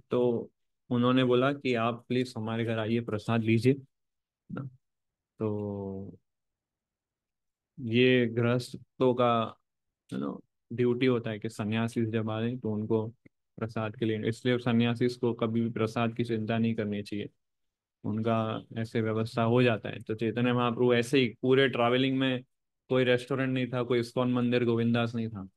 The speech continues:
कोई भी गृहस्थ भक्त ब्राह्मण होता था, उसके घर से वो प्रसाद लेते थे।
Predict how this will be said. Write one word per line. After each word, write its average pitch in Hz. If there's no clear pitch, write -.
कोई 120
भी 120
गृहस्थ 117
भक्त 117
ब्राह्मण 113
होता 117
था, 117
उसके 110
घर 107
से 113
वो 110
प्रसाद 110
लेते 104
थे। 98